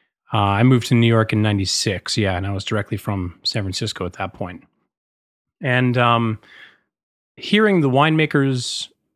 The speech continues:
not the, the sommeliers, speak about wine, hearing people that were either making it or just wanted to, you know, describe it to the way that they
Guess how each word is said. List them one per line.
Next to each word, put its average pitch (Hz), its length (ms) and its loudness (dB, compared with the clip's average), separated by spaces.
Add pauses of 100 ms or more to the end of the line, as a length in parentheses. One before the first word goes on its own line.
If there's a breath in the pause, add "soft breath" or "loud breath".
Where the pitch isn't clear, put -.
(140)
not 151 460 2
the, 117 260 0
the 113 120 -4
sommeliers, 101 880 -4 (680)
speak - 320 0
about 98 320 -2
wine, 90 380 -8 (640)
hearing 147 300 4
people 131 360 0
that 117 260 0
were 120 140 0
either 117 160 2
making 117 320 0
it 113 80 0
or 110 260 0
just 113 280 -4
wanted 131 320 2
to, 110 340 0 (500 loud breath)
you 131 80 2
know, 117 120 4
describe 123 500 0
it 120 140 -4
to 131 100 -2
the 117 100 2
way 117 220 2
that 110 200 -6
they 110 540 0